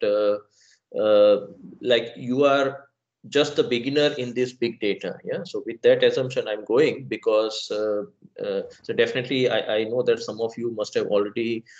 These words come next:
uh, known little bit about big data. Maybe you must have worked with Power B I or Tableau or those kind of thing. But, uh, to keep everyone on the same platform, so I'm going with this assumption.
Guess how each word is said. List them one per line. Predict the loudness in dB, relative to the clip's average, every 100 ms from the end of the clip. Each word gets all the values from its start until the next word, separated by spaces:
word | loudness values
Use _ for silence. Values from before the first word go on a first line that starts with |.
| -20 -16 -2
uh, | 2 2
known | 4 2 4
little | 2 2 0
bit | -2 -4
about | 0 0 0
big | -4 -2
data. | 0 0 2 2 2 -2
Maybe | -6 -6
you | -8 -6
must | -6 -2
have | 0 4
worked | 2 2 -4
with | -6 -2
Power | 0 0 -2
B | 0 2
I | 4 4
or | 4
Tableau | 0 0 0 -2
or | -2
those | -6 -8
kind | -6 -8 -8
of | -4
thing. | -4 -4 -8 -18 _ _ _ -2
But, | -2 0
uh, | 2 4 2
to | -2 -2
keep | 0 2
everyone | 2 2 2 0
on | -2 2
the | 2
same | 2 -4 -4
platform, | -4 -4 -2 -2 -2
so | -6 -6
I'm | -4 -4
going | -2 -2 -2
with | -6
this | -6 -2
assumption. | 2 2 0 -4